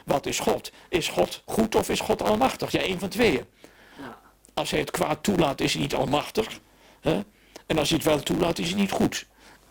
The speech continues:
Speaker 1: Dat is natuurlijk een probleem, maar enfin, dat voert ons ver. Maar daar ligt de wortel. De onverklaarbaarheid van het kwaad, hè, op hoog religieus theologisch plan.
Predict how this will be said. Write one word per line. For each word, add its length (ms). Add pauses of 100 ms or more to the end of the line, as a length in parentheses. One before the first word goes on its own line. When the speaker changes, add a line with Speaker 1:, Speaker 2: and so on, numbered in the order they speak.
(100)
Speaker 1:
Dat 260
is 100
natuurlijk 420
een 80
probleem, 400
maar 80
enfin, 260
dat 180
voert 160
ons 140
ver. 300 (220)
Maar 220 (340)
daar 360
ligt 320
de 120
wortel. 360 (400)
De 140
onverklaarbaarheid 1160
van 160
het 120
kwaad, 400
hè, 80 (240)
op 300
hoog 320
religieus 560
theologisch 560
plan. 360